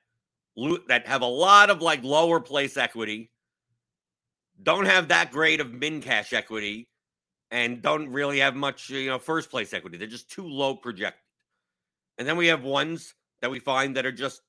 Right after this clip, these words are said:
like, too median projected, right? Where they're, it's, like, too high owned. They're sharing too many points with the field. Like, they need to, like, basically run pure, run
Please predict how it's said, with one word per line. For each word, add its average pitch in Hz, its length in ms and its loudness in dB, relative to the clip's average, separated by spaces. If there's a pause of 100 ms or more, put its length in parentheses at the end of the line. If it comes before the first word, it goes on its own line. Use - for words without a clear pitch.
like, 120 240 -6
too 170 220 -8
median 143 600 -8
projected, 85 520 -14 (920)
right? 113 220 0
Where 123 160 0
they're, 123 200 -4
it's, 123 260 -8
like, 123 240 -2
too 202 300 -4
high 170 320 6
owned. 151 560 0
They're 120 140 -4
sharing 156 560 -2
too 214 180 -10
many 180 280 -4
points 143 380 -10
with 120 120 -20
the 117 160 -16
field. 95 420 -10 (540)
Like, 113 240 -2
they 151 100 2
need 180 260 -6
to, 160 100 0
like, 139 240 -2
basically 139 380 -4
run 123 440 -2
pure, 95 420 -8
run 120 280 -6